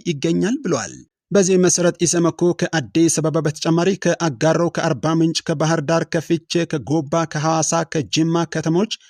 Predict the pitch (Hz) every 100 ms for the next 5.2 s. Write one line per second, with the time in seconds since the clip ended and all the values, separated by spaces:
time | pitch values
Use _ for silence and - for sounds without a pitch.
0 | _ 196 202 185 160 175 165 156 170 160
1 | 147 170 151 - 175 - 165 190 196 175
2 | 160 - 101 87 - _ _ _ - 101
3 | 170 165 156 180 175 160 156 175 175 165
4 | 131 165 165 160 151 170 165 165 156 -
5 | 180